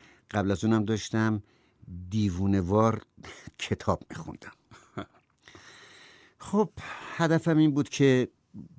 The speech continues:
یه روز یه کتاب بخونم دیگه. البته این کارو نکردم، اما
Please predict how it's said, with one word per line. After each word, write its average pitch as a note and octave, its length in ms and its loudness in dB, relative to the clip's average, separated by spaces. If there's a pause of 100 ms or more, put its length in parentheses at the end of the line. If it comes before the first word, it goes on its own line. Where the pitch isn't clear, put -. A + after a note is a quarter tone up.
(160)
یه C3 240 2
روز B2+ 420 2
یه A2+ 180 2
کتاب A2 640 0
بخونم D#2+ 420 -2
دیگه. D2+ 420 -12 (380)
البته G2 320 -4
این A2 120 2
کارو A2 260 -4
نکردم، G#2 640 -2 (680)
اما A2 340 2